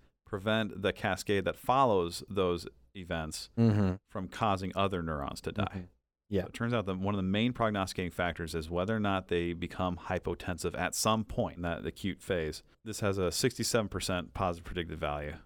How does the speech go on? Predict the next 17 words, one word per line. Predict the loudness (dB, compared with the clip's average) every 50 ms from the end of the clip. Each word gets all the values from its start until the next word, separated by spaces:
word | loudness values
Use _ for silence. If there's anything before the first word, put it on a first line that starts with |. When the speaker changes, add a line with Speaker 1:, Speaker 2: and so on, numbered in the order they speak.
| -20 _ _
Speaker 1:
of | -10 -10 -6 -2
Glasgow | -2 -2 -2 0 -2 -4
outcome | -4 -6 -8 -10 -12
scale | -6 -4 -2 -2 -2 -4 -4
one | -2 -2 -2 -2 -2
to | -6
two. | -10 -10 -10 -10 -10 -12 -18 -20 _ _ _ _ _
Speaker 2:
Sure. | _ -12 -8 -8 -8 -8 -10 _ _ _ _ _ -12
Speaker 1:
And | -6 -4
then | -4 -4 -2 -2
if | -2 0
they're | 2 0 2 4
also | 2 2 2 2
hypoxic, | -2 -2 -2 0 0 0 0 0 -2 -4 -6 -6 -4 -6
seventy-eight | -4 -2 -2 -2 -2 -2 -2 -2 -2
percent. | -4 -6 -8 -8 -8 -8 -10 -12 -18 _ _ _ _ _ _ _ _
Speaker 2:
So | _ 6 8 8 8 6